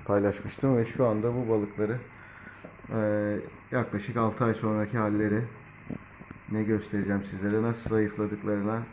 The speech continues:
dikkat edin. O videoyla sadece arada altı ay var. Yazları daha fazla yem veriyorum.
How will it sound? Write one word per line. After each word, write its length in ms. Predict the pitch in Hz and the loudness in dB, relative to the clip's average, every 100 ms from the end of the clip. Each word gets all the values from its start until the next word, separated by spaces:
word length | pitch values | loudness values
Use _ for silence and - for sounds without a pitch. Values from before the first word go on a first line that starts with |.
| - | -10
dikkat 300 | 107 - 113 | -8 0 2
edin. 320 | 104 92 107 113 - - - - - - - - - - - - - - - - 120 | 2 0 -4 -6 -14 -20 -20 -20 -20 -20 -18 -14 -14 -14 -14 -14 -14 -16 -18 -10 -4
O 160 | 107 | -2
videoyla 560 | 104 98 107 104 98 101 - - - - - - - - | 0 0 2 2 0 -4 -6 -18 -20 -20 -20 -20 -20 -4
sadece 280 | 117 110 113 | 0 4 4
arada 280 | 110 110 107 | 2 2 2
altı 260 | 104 101 | 2 2
ay 180 | 113 95 | 2 2
var. 140 | 95 101 - - - | -2 -6 -10 -16 -6
Yazları 500 | 107 110 110 117 117 | 0 2 4 4 4
daha 220 | 117 117 | 4 4
fazla 300 | 117 113 101 | 4 2 4
yem 220 | 101 92 92 | 2 2 -2
veriyorum. 440 | 90 92 101 120 | -2 -2 -2 -4